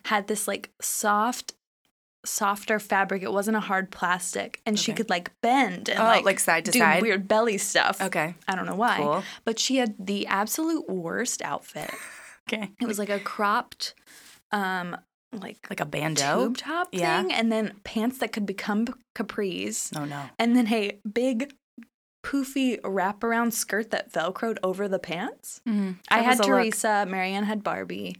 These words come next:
Speaker 2: Okay.
Speaker 1: But the stomachs were so cool. And I remember playing, they had, like, frosted lips.
Speaker 2: Oh.
Speaker 1: I remember playing with that so much.
Speaker 2: <laughs> All right.
Speaker 1: It was, like,
Speaker 2: I'm
Speaker 1: my
Speaker 2: gonna,
Speaker 1: star Barbie of the year.
Speaker 2: I'm gonna need star,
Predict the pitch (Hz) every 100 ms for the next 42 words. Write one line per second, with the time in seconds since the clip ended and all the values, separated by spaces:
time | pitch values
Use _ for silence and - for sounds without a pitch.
0 | - 196 185 180 - 202 226 - 220 277
1 | - 254 240 - 175 208 262 - 262 226
2 | 170 180 196 _ _ _ _ _ - 208
3 | 196 202 202 208 208 226 208 214 - 214
4 | 202 226 220 190 - - 202 180 - 226
5 | 190 - - - - 190 175 208 143 -
6 | - - 208 202 202 208 226 196 180 185
7 | 160 151 - - - - - 165 - 85
8 | - - - - - - _ _ - -
9 | - - _ _ 180 226 285 277 254 214
10 | 196 202 233 - 190 196 190 175 185 247
11 | 262 214 202 185 180 196 220 233 214 196
12 | 196 - - 247